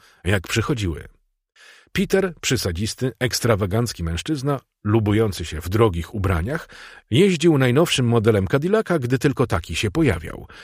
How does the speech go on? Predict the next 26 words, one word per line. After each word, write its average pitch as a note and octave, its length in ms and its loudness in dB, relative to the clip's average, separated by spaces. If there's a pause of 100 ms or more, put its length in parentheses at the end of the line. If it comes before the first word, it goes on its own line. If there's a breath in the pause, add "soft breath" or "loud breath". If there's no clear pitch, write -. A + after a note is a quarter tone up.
(260 loud breath)
Nosił D3 460 4
buty G#2+ 320 2
na E2+ 120 -2
platformie, G#2+ 560 -2
by A#2+ 140 0
dodać F#2+ 340 2
sobie F#2+ 240 0
nieco G#2 280 0
do F#2 120 0
swoich G2+ 400 -4
stu - 240 -4
sześćdziesięciu G2+ 640 -2
trzech - 220 -6
centymetrów G#2 560 -4
wzrostu. C3 500 -4 (640 soft breath)
Dużą G#3+ 420 0
część F3+ 460 -2
swojego B2 440 2
majątku C3 480 -2
trwonił E3+ 540 0
na B2 140 0
wyścigi G#2+ 480 -2
konne D#3 420 -4
i A3 160 -8
kolejne B2+ 460 2
kochanki. - 720 -10